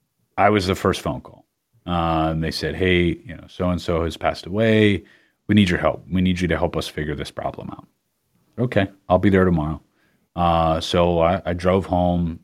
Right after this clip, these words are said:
I got to their place, and I proceeded to spend the next month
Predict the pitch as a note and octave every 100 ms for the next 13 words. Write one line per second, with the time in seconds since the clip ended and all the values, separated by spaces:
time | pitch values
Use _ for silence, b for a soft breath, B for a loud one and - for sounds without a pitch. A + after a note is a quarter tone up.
0 | - E2 E2 F2 - F2 E2+ E2+ E2+ E2
1 | D#2 - E2 E2 E2 - E2 - G#2 F#2
2 | - F2 - F2+ F2 E2+ E2+ F2 D#2+ -
3 | - _ _ _ F2 A2 A2 F#2 -